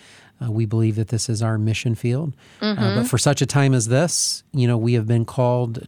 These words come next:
Speaker 1: to a purpose and a reason, and you were brought to Sparrow Eaton.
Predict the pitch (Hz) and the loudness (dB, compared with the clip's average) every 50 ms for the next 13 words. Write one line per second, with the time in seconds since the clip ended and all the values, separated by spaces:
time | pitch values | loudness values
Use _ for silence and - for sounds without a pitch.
0 | - - - 131 117 113 113 113 120 - 131 117 107 104 107 - - - 156 151 | -10 -6 -2 0 0 0 0 -2 -4 -4 -4 -4 -4 -4 -6 -8 -6 -2 -2 0
1 | - 180 180 - - - - - - - 127 113 110 104 104 110 127 151 143 170 | 0 0 0 0 0 -2 -2 -4 -4 -2 0 0 0 0 0 2 2 2 2 2
2 | 185 190 185 - - - - - - - _ - 143 131 127 127 135 143 147 151 | 0 0 -2 -4 -8 -20 -20 -20 -20 -18 _ 0 4 4 6 6 6 6 6 4
3 | 147 123 123 123 127 127 135 - _ _ _ _ - - - 135 127 - - - | 4 4 4 2 2 2 0 -2 _ _ _ _ -8 -2 -2 0 0 0 0 0
4 | 110 104 107 107 117 117 _ _ _ _ _ _ _ _ _ - 190 170 117 110 | 0 0 0 -2 -4 -6 _ _ _ _ _ _ _ _ _ -2 -2 -2 -2 -6
5 | 107 | -10